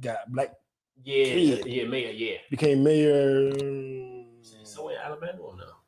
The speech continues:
Speaker 1: Uh, it's more rural. I think it was, like, Kansas or some shit.
Speaker 2: Okay.
Speaker 1: But, um, his name is Jalen. And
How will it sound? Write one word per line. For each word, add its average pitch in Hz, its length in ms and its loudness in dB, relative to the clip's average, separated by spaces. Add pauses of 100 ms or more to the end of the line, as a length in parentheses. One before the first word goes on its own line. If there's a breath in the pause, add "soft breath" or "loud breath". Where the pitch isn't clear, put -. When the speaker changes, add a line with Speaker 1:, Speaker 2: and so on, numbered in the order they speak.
(540)
Speaker 1:
Uh, - 60 -4 (500)
it's - 200 4
more 147 300 12
rural. 123 440 10
I 120 40 4
think 143 120 6
it 135 40 6
was, 117 80 2
like, 104 120 -4
Kansas 123 540 2
or 98 60 -6
some 95 180 -8
shit. 92 220 -8 (100)
Speaker 2:
Okay. - 240 -2 (500 loud breath)
Speaker 1:
But, 135 140 8
um, 131 240 8
his 135 80 6
name 156 180 12
is 117 240 6
Jalen. 139 400 8 (160)
And 135 440 6